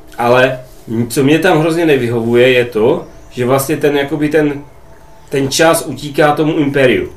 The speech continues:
jo? Že to Imperium vlastně musí jako po-,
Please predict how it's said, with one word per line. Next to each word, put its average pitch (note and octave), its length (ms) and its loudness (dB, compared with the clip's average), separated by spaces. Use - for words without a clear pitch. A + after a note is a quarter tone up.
jo? - 300 -6
Že A#2 160 -4
to E3 180 -2
Imperium D3 880 2
vlastně C#3+ 640 -2
musí D3+ 680 0
jako B2+ 180 -8
po-, B2 420 -2